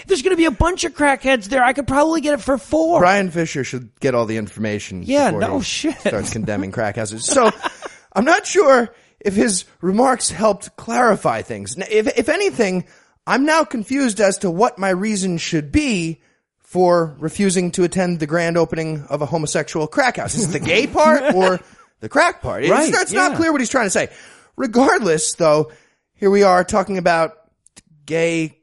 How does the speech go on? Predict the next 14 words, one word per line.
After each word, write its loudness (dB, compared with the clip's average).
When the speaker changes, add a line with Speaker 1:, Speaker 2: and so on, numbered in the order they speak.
Speaker 2:
crackhead -4
entrepreneurs. 0
Speaker 1:
Again. -6
Speaker 2:
And 0
that 2
means -2
we're 0
gonna 2
need 0
thirty 2
seconds -2
on -2
the -8
clock. 2